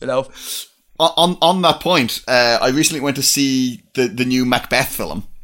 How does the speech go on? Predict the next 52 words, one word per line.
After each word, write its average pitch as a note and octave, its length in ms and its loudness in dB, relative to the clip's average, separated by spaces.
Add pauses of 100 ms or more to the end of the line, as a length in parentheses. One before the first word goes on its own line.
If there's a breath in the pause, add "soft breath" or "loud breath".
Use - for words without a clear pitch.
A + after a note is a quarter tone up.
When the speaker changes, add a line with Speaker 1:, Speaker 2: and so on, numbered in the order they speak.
(480)
Speaker 1:
I D#3+ 200 4
didn't E3+ 240 0
realize D#3 320 4
there D#3 80 0
was B2+ 100 -2
a C#3 180 -2
Macbeth D3+ 360 0
film. F3+ 280 0 (680 loud breath)
Speaker 2:
Yeah, D#3 240 4
one, C#3+ 240 2
one C#3+ 160 2
has C3+ 100 -2
just C#3+ 160 -2
come C#3 80 -4
out C3 140 0
recently, G2+ 480 -6 (420)
and G#2 300 -2
it G2+ 80 -6
stars A#2 360 0
Michael B2+ 280 0
Fassbender D#3 500 0
as C#3 140 -4
Macbeth. C#3+ 500 -2 (280 loud breath)
Speaker 1:
Oh, C#4 320 10
I A#3+ 120 8
heard. G3 440 6
Yeah, F3+ 200 6
I E3+ 100 6
heard F3 200 6
about C#3+ 160 4
this. C3+ 160 -2
I C#3 80 0
heard E3+ 180 2
that D#3+ 140 2
he D#3 120 -6
was, D3 240 -4
the E3+ 100 -4
internet E3+ 280 -4
was D3 120 0
saying C#3+ 240 2
he C#3+ 120 -4
was C#3+ 200 -2
the C#3+ 80 0
perfect G#3+ 500 0
person C#3+ 360 0
to A2 80 -8
play C#3 240 2
Macbeth. - 500 -4 (360)
Is F3 180 0
that F3+ 200 2
the D#3+ 60 -4
case? - 400 -2